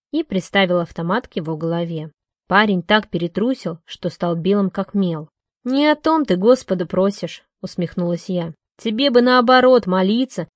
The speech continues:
чтобы никогда не встретиться со мной. А тебе развлечений захотелось. Грех это великий». Я рассмеялась. «Быстро перевернись на живот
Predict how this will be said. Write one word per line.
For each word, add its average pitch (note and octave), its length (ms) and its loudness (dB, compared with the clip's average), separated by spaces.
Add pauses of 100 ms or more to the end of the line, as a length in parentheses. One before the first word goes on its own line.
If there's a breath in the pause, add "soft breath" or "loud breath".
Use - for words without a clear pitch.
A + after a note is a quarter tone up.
(100)
чтобы F#3 260 0
никогда B3 580 2
не F3 120 -2
встретиться G3 520 -6
со F3+ 200 -6
мной. E3+ 300 -6 (280)
А G3 140 0
тебе A3+ 300 0
развлечений G#3 680 0
захотелось. F#3 800 -6 (340)
Грех B3 380 2
это C4 180 0
великий». A3 580 -4 (340)
Я F#3+ 220 0
рассмеялась. G3+ 720 -4 (340)
«Быстро F#3+ 400 -4
перевернись G#3+ 560 0
на F#3+ 80 -2
живот G#3+ 400 -4